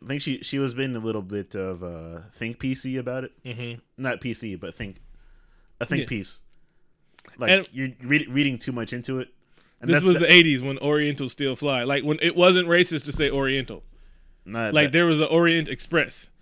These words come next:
Speaker 1: Like not, yeah, back then that was just, it was just a different time.
Speaker 2: It, it was really,
Speaker 1: But
Speaker 2: uh, really a different time. This is coming off the seventies when Chinamen still flew.
Speaker 1: 'Cause, 'cause, yeah, those, uh, those Asian dudes, they, they make,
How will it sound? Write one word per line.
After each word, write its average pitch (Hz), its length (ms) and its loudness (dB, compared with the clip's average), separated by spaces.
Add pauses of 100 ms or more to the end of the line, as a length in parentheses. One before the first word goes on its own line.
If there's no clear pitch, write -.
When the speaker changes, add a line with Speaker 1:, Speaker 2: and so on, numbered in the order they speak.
Speaker 1:
Like 107 160 -4
not, 127 180 -4
yeah, 110 200 -2
back 107 220 -4
then 98 220 -8
that 90 100 -8
was 90 100 -8
just, - 260 -16
it 101 40 -14
was 117 100 -8
just - 140 -8
a 85 40 -16
different 82 240 -16
time. 87 180 -20 (260)
Speaker 2:
It, 160 200 -4
it 143 100 0
was 147 120 2
really, 180 260 10
Speaker 1:
But 147 200 4
Speaker 2:
uh, 180 40 8
really 175 260 10
a - 20 4
different 123 260 0
time. 117 240 -4
This 151 80 -2
is 165 80 -6
coming 151 220 -2
off 123 60 -6
the 113 80 -16
seventies 127 400 -4 (240)
when 135 120 -4
Chinamen 156 440 2
still 117 180 -8
flew. 104 240 -14 (320)
Speaker 1:
'Cause, 120 360 -4
'cause, 113 140 -8
yeah, 143 120 0
those, 120 260 -2
uh, 101 300 -2 (140)
those 123 140 -4
Asian 135 280 0
dudes, 107 300 -4
they, 101 120 -4
they 104 320 -6
make, 107 300 -4